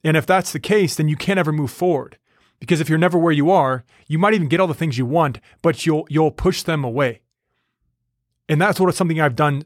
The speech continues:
so often in my life. And so I want to speak into that here today.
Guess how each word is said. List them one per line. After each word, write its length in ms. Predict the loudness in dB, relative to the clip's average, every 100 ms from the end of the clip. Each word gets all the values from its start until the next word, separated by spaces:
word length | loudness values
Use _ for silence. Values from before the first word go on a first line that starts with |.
| _
so 680 | -10 -2 2 2 2 -2 -2
often 540 | 0 0 0 -4 -6 -6
in 120 | -4
my 120 | -2
life. 420 | -2 -2 -4 -12 _ -20 -8
And 140 | -4 0
so 100 | 2
I 40 |
want 120 | 2
to 60 | 0
speak 180 | -2 -4
into 160 | -2
that 300 | 0 0 -2 _ _ _
here 440 | -10 -4 -2 -2 -8 _ _ _
today. 400 | -8 -2 -2 -4